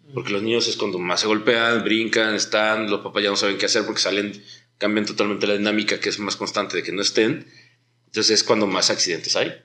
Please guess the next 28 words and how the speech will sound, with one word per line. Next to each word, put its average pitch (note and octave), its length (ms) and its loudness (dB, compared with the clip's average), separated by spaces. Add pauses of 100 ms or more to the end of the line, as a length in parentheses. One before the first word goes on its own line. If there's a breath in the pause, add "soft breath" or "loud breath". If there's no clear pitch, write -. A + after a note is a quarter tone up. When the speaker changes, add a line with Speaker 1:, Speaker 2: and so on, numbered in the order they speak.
(260)
Speaker 2:
Y F2+ 80 -2
es - 120 2
en C3 100 2
tu B2+ 80 -2
Speaker 1:
Y - 40 -8
Speaker 2:
propia F3 180 2
casa. - 160 4
Speaker 1:
estadísticamente D#3 920 0
los D3+ 160 0
accidentes D3+ 800 2
suceden, F#3 760 0
por E3 160 -2
ejemplo, D#3+ 280 -2
automovilísticos, D#3+ 920 -2
está C#3+ 280 -2
documentado D#3+ 920 -2 (420)
a - 220 -8
tres E3 360 2
millas, D#3+ 520 0
que C#3+ 140 0
vienen D3+ 200 -4
a D3 40 -2
ser D3 200 0
cinco D#3 320 -4
kilómetros D#3 460 -6
a D3+ 60 -4
la C#3+ 120 -2
redonda, C#3 560 -10